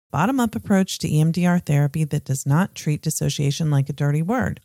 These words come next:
I C M empowers their students to navigate dissociation as a normal response to trauma and stress when it shows up. Doctor Jamie Marich is out and proud on various levels about her own recovery and is a strong believer in the healing capacities of E M D R therapy in helping our clients to heal from the impact of trauma.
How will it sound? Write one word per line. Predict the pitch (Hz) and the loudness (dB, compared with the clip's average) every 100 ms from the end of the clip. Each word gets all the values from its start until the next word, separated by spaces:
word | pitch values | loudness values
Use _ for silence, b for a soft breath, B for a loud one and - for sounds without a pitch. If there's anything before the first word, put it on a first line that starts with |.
| 170 | 0
I | 190 | 2
C | - 269 247 | 2 0 2
M | 190 185 | 4 4
empowers | 170 170 165 180 | 2 2 2 2
their | - 170 | 2 -2
students | - 165 160 156 - | 0 0 2 2 0
to | 139 | 2
navigate | 139 156 170 160 - | 2 2 0 0 -2
dissociation | 139 - 151 175 165 - 165 | -2 0 2 2 0 2 2
as | 143 135 | 2 2
a | |
normal | 131 131 165 220 | 2 4 4 4
response | 226 - - 190 - | 2 0 2 2 2
to | 165 | -2
trauma | - 156 170 | 2 2 4
and | 180 | 2
stress | - 156 147 - | 0 0 0 0
when | 143 | -2
it | 143 | -2
shows | - 143 139 | 0 0 0
up. | - - - | -2 -4 -4
Doctor | 165 165 208 | -2 0 0
Jamie | 185 170 156 | 0 2 4
Marich | 156 156 170 175 151 | 6 6 4 2 0
is | 139 - | -4 -2
out | 151 180 | -2 0
and | 185 151 | 0 0
proud | 165 165 226 | 0 2 2
on | 185 143 | 2 2
various | 143 156 175 170 | 2 4 4 2
levels | 147 151 175 | 2 2 0
about | 156 143 | 2 2
her | 143 - | 2 2
own | 160 | 2
recovery | 190 160 - 131 139 143 | 2 0 0 0 2 0
and | - 143 | 2 4
is | 139 131 | 4 0
a | |
strong | 135 - 156 202 | -2 0 0 2
believer | 214 196 180 175 | 2 4 4 2
in | 175 147 | 4 4
the | 139 | 4
healing | 165 165 160 | 4 4 4
capacities | 165 - 139 135 156 147 147 | 0 0 2 0 0 0 -2
of | 139 | -2
E | 135 | 2
M | 139 | 2
D | 151 185 | 2 2
R | 233 | 2
therapy | - 139 131 131 127 | 2 2 2 2 2
in | 139 | 2
helping | 143 - 151 | 0 0 2
our | 135 | 2
clients | 131 - 139 139 - | 2 2 4 4 2
to | 139 | -2
heal | - 160 160 | 0 2 2
from | - 135 | 2 2
the | 131 | 4
impact | 139 139 139 139 | 2 2 0 -4
of | - | -8
trauma. | - 214 196 135 | -2 0 2 0